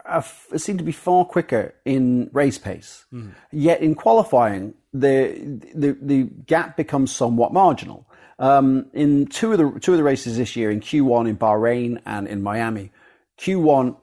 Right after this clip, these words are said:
Speaker 1: it, all twenty cars have been covered by less than one point two five seconds. That's incredibly close for the entire grid to be separated by that small of a margin.
Speaker 2: Mm-hmm.
Speaker 1: Now, you might say, "Yeah, but that's Q one. You know, the,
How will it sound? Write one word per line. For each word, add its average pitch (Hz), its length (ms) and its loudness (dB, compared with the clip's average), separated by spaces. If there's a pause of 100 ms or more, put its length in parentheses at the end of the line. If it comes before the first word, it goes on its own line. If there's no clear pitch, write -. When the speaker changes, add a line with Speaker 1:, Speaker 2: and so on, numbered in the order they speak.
(140)
Speaker 1:
it, - 280 -8
all 208 200 4
twenty 160 340 0
cars 113 340 0
have 101 80 -10
been 101 180 -8 (280)
covered 117 260 0
by 101 120 -2
less 117 300 -4
than 104 320 -6
one 117 320 2
point 104 320 -6 (120)
two 117 220 -4
five 101 340 -4
seconds. - 520 -10 (420)
That's 185 220 0
incredibly 151 720 -2
close 104 280 -4
for 107 120 -12
the 117 80 -2
entire 139 500 2
grid 113 380 -2
to - 40 -18
be 101 80 -10
separated 98 480 -8
by 98 160 -6
that 98 320 -6 (200)
small 110 380 -2
of 95 40 -6
a 101 60 -6
margin. 107 420 -6 (100)
Speaker 2:
Mm-hmm. 107 200 -16
Speaker 1:
Now, 147 80 0
you 190 120 2
might 185 220 0
say, 98 420 -2 (200)
"Yeah, 127 340 0
but 110 300 -2
that's 120 180 -4
Q 127 260 -4
one. 113 380 0 (220)
You - 80 -10
know, 107 80 -2
the, 98 180 -6